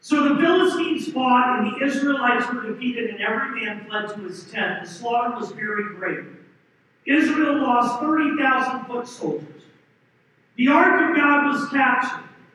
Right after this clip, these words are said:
and Eli's two sons, Hophni and Phinehas, died.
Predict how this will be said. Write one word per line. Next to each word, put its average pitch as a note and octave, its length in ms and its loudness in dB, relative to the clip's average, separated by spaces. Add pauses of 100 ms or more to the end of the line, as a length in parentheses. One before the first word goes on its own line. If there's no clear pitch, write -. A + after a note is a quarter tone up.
(760)
and D#3+ 100 -2
Eli's A#3 560 2
two B3+ 140 -2
sons, C4 380 -2
Hophni A#3 480 0
and G#3 140 -6
Phinehas, B3+ 420 -8
died. F3 480 -6